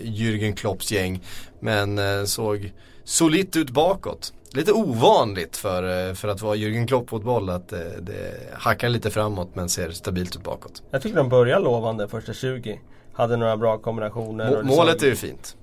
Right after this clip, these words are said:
Speaker 2: spännande ut och, eh,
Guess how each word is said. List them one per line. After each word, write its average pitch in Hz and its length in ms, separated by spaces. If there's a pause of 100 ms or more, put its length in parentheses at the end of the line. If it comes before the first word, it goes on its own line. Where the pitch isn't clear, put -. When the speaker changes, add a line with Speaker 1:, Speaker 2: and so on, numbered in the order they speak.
Speaker 2:
spännande 113 520
ut 107 360
och, 110 580
eh, - 1600